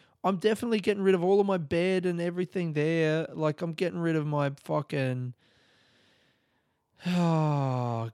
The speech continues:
God. Even thinking about it, you know, I bought my flight to go over. I bought a,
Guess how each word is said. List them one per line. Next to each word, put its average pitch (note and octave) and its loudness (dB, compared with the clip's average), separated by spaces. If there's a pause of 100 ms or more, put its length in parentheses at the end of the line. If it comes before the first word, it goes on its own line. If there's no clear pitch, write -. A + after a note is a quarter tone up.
(120)
God. C#3+ 0 (640)
Even G#3+ -4
thinking F#3+ -6
about B2+ 0
it, B2 -6 (200)
you D3 -2
know, D3 2
I D3+ 4
bought G3 2
my D#3+ 4
flight C3+ 4 (1120)
to D#3+ -6
go C3 4
over. C3 2
I C3 2
bought D#3 2
a, C#3 0